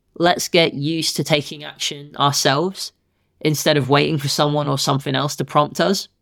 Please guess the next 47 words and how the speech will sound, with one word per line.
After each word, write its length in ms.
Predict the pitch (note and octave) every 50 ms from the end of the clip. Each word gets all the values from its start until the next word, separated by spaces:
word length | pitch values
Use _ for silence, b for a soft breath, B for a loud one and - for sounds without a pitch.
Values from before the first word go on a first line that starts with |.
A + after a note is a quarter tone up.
| _ _ -
Let's 320 | F3 E3+ E3+ F3 - -
get 180 | - F3 D#3+ D3
used 280 | E3+ E3+ D#3+ - -
to 60 | - -
questioning 680 | - - - G3 G#3 G3+ - - - E3+ D#3 D3+ D3
our 120 | D3 C#3+ C3+
behaviors, 720 | C3+ D3 C3+ D#3 E3 E3 D#3+ E3 E3+ F3 F3 E3+ E3+ D#3+
our 160 | D#3+ C#3+ C#3
thoughts, 640 | C#3 - - F3 F3 F3 - - - - - - -
our 180 | - D3+ D3 C#3+
biases, 680 | C#3+ D3+ D#3 D#3 D#3 D#3+ D3 - - D#3+ D#3+ D#3+ D3
and 100 | D#3 C#3+
our 160 | C#3+ C#3+ -
actions. 680 | - D#3+ - - - - E3+ E3+ F3 F#3+ - - - _ _ _ _ _ _ _ _ _ _ _ _ _ _
Why 220 | - D#3 D3+ D#3 D#3+
am 100 | E3 D#3+
I 80 | D#3
doing 320 | D3 E3 E3 E3 D#3+ D#3+ D#3
this? 380 | E3+ F#3 F#3+ - - - _ _ _
Why 160 | - D3+ D3+
am 100 | D3 C#3+
I 60 | C#3+ D3
not 200 | D3 D3+ D#3 C#3+
doing 340 | D#3+ D#3 D3+ D3+ D3+ D3+
this? 320 | D#3 D#3 D#3+ E3 - - -
Why 220 | D3 C#3 D3 D3
did 120 | D3 D3 D3
I 100 | C#3+ C#3+
respond 420 | C#3+ C#3+ C#3 - D3+ C#3+ C#3+ C#3
that 120 | C#3 -
way 160 | C#3 C#3+ C#3+ C#3
to 140 | - -
that? 240 | C#3+ D3 D#3 - - _ _ _ _
Let's 300 | F3 F3+ F#3 - - -
get 180 | - G3+ G#3
used 360 | - G3 F#3 F#3 F3+ - - -
to 80 | F3
creating 640 | - - - F3+ E3+ E3 E3+ F3 F3+ E3 D#3 D#3 - -
evidence 720 | F#3 E3+ D#3+ E3 E3 - C#3+ C#3+ D#3 F3 F#3 - - - _ _ _ _
that 100 | E3+ E3
we 160 | - E3 D#3
can 180 | D#3 D3+ D3 C#3
do 180 | C#3+ E3 E3 C#3+
things 320 | - D3+ C#3+ C#3+ C#3 -
really, 360 | C#3 C#3 C#3+ D3+ D#3+ D3+ D#3
really 200 | D3 D3+ D3 C#3+
well. 360 | C#3 C#3+ C#3+ C#3 B2+ C3+ -